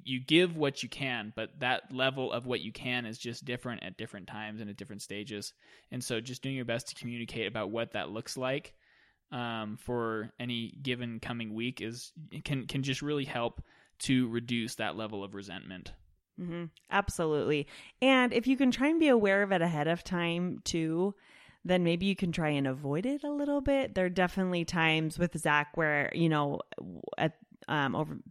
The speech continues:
Speaker 2: before the weekend starts, I'll ask, "What do you have due next week?" And then I'll try and support him in spending a little bit more time,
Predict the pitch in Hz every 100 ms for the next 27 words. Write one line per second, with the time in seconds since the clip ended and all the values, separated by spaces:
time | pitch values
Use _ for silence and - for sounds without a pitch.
0 | - 156 196 180 185 180 165 - 156 151
1 | 151 147 143 143 - - - - - -
2 | - 175 190 190 170 160 175 175 156 -
3 | - 147 139 - - - - - 175 175
4 | 165 - 190 214 214 202 185 165 170 165
5 | 156 - 165 170 165 156 156 151 151 -
6 | 151 147 - 156 151 147 143 147